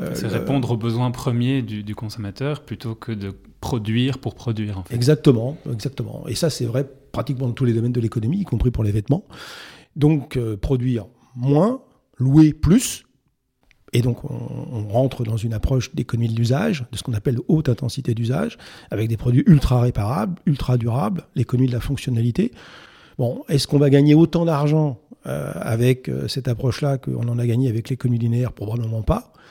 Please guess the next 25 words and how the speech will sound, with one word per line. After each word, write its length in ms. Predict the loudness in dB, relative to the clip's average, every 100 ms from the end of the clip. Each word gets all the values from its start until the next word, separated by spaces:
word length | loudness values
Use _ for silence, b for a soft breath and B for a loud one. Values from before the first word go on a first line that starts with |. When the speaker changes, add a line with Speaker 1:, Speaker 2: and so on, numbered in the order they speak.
| B B _ -6
Speaker 2:
Mais 340 | 2 6 6
il 60 | 6
va 80 |
falloir 160 | 2 -2
qu'on 120 | 0
réduise 300 | 2 2 0
aussi 320 | -2 -4 -2
nos 120 | 0 6
besoins, 360 | 6 6 2
ce 60 | -2
qu'on 100 | -6
appelle 220 | -4 -4
la 80 | -4
génération 480 | -6 -6 -8 -6 -4
du 100 | -2
besoin, 300 | -2 -2 -4
du 100 | -2
non-besoin, 560 | 0 6 6 6 -2 -4 B B B B -4
parce 180 | -2
que, 100 | 6
euh, 280 | 8 10 8
il 60 | 2
va 60 |
falloir 260 | -4 -6 -4
qu'on, 960 | -4 -4 -4 -8 -10 -10 -12 -10 -12